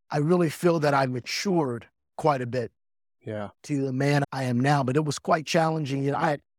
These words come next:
Speaker 1: absolutely no idea what I was doing at nineteen. And I'm grateful that the grace of God kinda just covered me in those seasons where I made a ton of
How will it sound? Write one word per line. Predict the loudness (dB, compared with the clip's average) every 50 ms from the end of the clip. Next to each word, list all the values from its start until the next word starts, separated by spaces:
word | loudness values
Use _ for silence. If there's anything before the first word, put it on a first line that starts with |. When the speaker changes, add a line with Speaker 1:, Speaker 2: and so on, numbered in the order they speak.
| _ _ -2
Speaker 1:
absolutely | -2 -2 -2 -4 -8 -10 -6 -4 -4 -2
no | 0 2 4 4
idea | 4 4 2 0 0 0 0 0
what | 0 0 2
I | 2 0
was | -2 -4 -4
doing | -4 -4 -4 -4
at | -4
nineteen. | -6 -6 -8 -8 -8 -8 -8 -6 -6 -6 -8 -8 -8
And | -8 -6 -6 -6 -8 -8 -10 -10 -12 -14 -10
I'm | -8 -6 -4 0
grateful | 2 4 4 4 2 0 0 0 0 2 2
that | 2 2 2 0 -2 -6 _ _ _ _ _ _ _ _ _ _ _ _ _
the | -6 -2
grace | 0 2 2 2 0 -2
of | -4 -4 -4
God | -4 -4 -4 -4 -6 -6
kinda | -4 -4 -2 -2 -4
just | -6 -8 -10 -8 -8 -10 -8 -2
covered | 2 2 2 2 2 -2 -2
me | 0 0 0
in | 0 -2 -2
those | -2 -2 -2
seasons | -4 -4 -4 -2 -2 -4 -4 -4
where | -2 0 0 0 -2 -2 -4
I | -2 0
made | 0 0 0 0 -2
a | -2 -4
ton | -4 -2 0 0 2
of | 4 2 2 0 -2